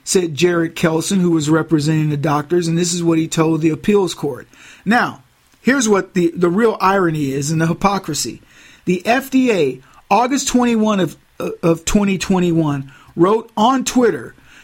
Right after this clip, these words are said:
"You are not a horse. You are not a cow. Seriously, y'all, stop it." And this was in, with respect to people taking ivermectin.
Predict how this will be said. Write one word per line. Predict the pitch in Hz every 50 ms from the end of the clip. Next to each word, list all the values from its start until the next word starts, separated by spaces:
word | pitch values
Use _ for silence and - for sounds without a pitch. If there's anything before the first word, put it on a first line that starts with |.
| - -
"You | 175 220 269 302
are | 302 285
not | 269 262 247 226 202
a | 175
horse. | 151 156 156 156 160 165 170 - -
You | 185 220 226
are | 220 208
not | 202 196 190 185
a | 180
cow. | - - - 190 170 147 131 - - - - - - - - -
Seriously, | - - - 311 320 294 262 220 190 170 165 - 175 170
y'all, | 165 160 165 165 170 170 170
stop | 165 - 156 - - - 247 233 214 202 214 -
it." | 104 - - _ _ _ _ _ _ _ _ _ _ _ _ _ -
And | 170 170 160
this | 196 233 - -
was | 233 214 185
in, | 208 202 185 180 - -
with | 180 180 175 180 190
respect | 170 160 - - 196 190 190 -
to | 156
people | - - 190 196 190 190 175
taking | 170 - 190 185 175 180 190 170 165
ivermectin. | - 175 170 170 170 156 160 156 156 160 151 147 139 - 135 135 -